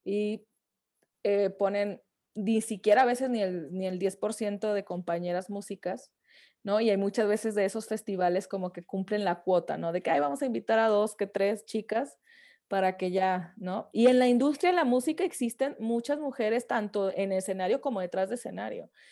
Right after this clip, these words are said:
Están las ingenieras de audio, están las managers de prensa, están las, las personal manager, están las, eh, las iluminadoras, están las que hacen stage plot, o sea,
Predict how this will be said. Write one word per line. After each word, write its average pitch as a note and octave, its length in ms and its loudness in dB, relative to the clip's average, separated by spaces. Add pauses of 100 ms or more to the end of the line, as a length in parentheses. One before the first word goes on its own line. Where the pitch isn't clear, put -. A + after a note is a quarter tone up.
(180)
Están G3 260 0
las A#3+ 160 -2
ingenieras G3 540 -2
de F#3 100 0
audio, F#3 560 -2 (320)
están F#3 340 0
las G3+ 160 2
managers G#3+ 500 -2
de G3 100 -2
prensa, F#3+ 640 -6 (340)
están F#3 680 -2
las, G#3+ 400 2
las E3+ 380 -2 (140)
personal G#3+ 420 0
manager, F#3+ 640 -2
están F3+ 420 -2
las, F#3+ 380 -2
eh, E3+ 640 -2
las F3+ 220 -2
iluminadoras, F#3 880 0
están F#3 400 -4
las G3 160 -6
que G3 120 -4
hacen F3+ 380 -2
stage F3 460 -6
plot, F#3 360 -4
o F#3+ 80 -4
sea, F3+ 280 -6